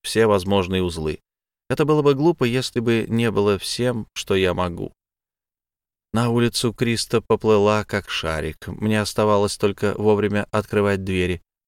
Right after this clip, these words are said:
что я и сделал, выпустив её первой в холодную заполночь, где Криста неожиданно всколыхнулась, сбивая нам шаг. "Как-то тут людно для будней".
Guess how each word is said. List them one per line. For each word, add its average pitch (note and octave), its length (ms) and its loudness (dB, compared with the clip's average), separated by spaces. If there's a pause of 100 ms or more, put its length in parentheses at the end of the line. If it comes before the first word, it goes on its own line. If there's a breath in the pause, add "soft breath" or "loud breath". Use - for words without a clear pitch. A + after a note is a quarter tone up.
что - 220 -2
я E3 200 2
и D#3 60 -2
сделал, B2 580 0
выпустив A#2 600 0
её G#2 480 2 (300)
первой A#2+ 420 0
в - 180 -14
холодную G2+ 600 2
заполночь, D#2+ 880 -6 (120)
где F2 180 -2
Криста G#2 480 0
неожиданно G2 580 0
всколыхнулась, F2 760 -4 (520)
сбивая A#2 500 0
нам G2+ 160 -2
шаг. - 440 -10 (800)
"Как-то - 320 -8
тут F#3+ 220 2
людно F3+ 420 2
для C#3+ 200 2
будней". B2+ 440 -2